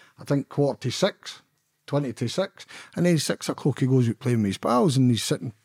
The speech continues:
smoking hash with his pals in the wood. And, um, he then says he went home, like, half eight at night.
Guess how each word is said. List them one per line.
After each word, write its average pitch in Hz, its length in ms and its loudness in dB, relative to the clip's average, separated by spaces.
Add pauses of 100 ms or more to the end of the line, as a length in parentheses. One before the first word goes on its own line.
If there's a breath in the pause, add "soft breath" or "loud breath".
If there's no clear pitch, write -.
smoking 110 380 -10
hash 156 320 -4
with 113 80 -4
his 113 80 -6
pals 135 320 0
in 110 80 -2
the 113 60 0
wood. 185 240 0 (840 soft breath)
And, 127 140 2
um, 131 380 4 (460 loud breath)
he 101 120 -4
then 135 260 6
says 127 280 4
he 120 60 4
went 123 220 4
home, 123 300 0
like, 117 180 -4
half 117 360 -2
eight 113 100 -4
at 107 80 -6
night. 156 240 -2